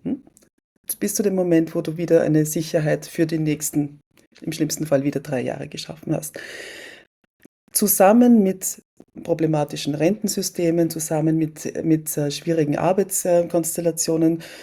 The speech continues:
zusammen mit der Unsicherheit, wie ich überhaupt in Zukunft mein Leben, ähm, schaffen, bezahlen, ähm, äh, erhalten kann. Da hat dann die ei-, das Investieren in die Eigentumswohnung,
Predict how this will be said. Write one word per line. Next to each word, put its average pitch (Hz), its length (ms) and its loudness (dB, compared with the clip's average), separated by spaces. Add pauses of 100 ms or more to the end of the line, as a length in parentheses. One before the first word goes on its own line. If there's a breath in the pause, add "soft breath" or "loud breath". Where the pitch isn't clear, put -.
(100)
zusammen 170 480 4
mit 156 160 2
der - 120 2
Unsicherheit, 165 800 -2
wie 190 160 -2
ich 190 140 -8
überhaupt 165 480 -2
in 160 140 -4
Zukunft 170 640 -6
mein 156 100 0
Leben, 160 520 -2 (440 loud breath)
ähm, 151 680 2 (520 loud breath)
schaffen, 170 600 -4
bezahlen, 165 720 0
ähm, 151 400 2 (480 loud breath)
äh, - 60 -14
erhalten 156 640 2
kann. 185 380 0 (1000 loud breath)
Da 202 360 4
hat 196 280 2
dann 170 120 4
die - 120 -2
ei-, 151 180 2
das 160 220 -6
Investieren 175 540 0
in 208 240 4
die 214 140 2
Eigentumswohnung, 160 960 0